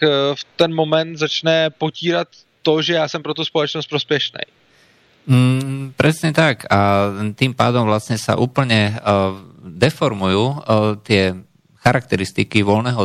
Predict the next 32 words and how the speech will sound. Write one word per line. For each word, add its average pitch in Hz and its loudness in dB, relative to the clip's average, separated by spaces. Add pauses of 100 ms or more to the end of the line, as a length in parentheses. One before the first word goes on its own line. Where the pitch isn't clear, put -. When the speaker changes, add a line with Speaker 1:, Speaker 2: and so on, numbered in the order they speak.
Speaker 2:
trhu. 104 0 (480)
A 107 2
aj 123 0
keď, 143 0
eh, - 0 (220)
my 131 0
hovoríme 139 0
teda, 101 0
že 98 -2
tu - -2
máme 104 2 (160)
kapitalistickú 110 0
spoločnosť, 104 0
tak, 95 0
eh, 101 4
systémom 107 -2
regulácií 110 0
a 85 -2
subvencií 123 0 (400)
je 107 4
to 113 2
natoľko 101 0
deformované, 104 0
že 107 -8
s - -14
kapitalizmom 104 0
to - -2
už 101 -2
má 98 2
málo 98 0
čo - -16
spoločné. - -8